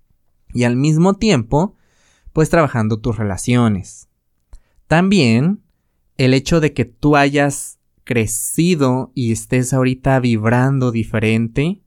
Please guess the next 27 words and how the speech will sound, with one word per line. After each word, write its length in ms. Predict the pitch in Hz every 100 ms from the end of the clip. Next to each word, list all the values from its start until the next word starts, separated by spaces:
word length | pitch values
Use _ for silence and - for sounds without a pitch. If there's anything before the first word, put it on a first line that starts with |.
| _ -
o 100 | -
que 80 | 104
estés 320 | - 123 123
da-, 200 | 123 131
te 100 | -
estés 260 | 113 135 127
dando 260 | 127 123
cuenta 260 | 131 123 120
de 80 | 117
esto, 200 | 117 135
lo 100 | 123
vas 140 | 120
a 40 |
empezar 320 | 131 123 127 120
a 40 |
ver 160 | 123 117
porque 240 | 123 -
vas 180 | 110 110
a 20 |
empezar 400 | 117 113 117 110 - _ _ _
a 100 | -
atraer 480 | 117 - 113 117 117
personas 640 | - 120 117 131 127 117
que 100 | 107
estén 280 | 110 - 117
más 260 | 117 113 -
afín 540 | 107 - 120 113 107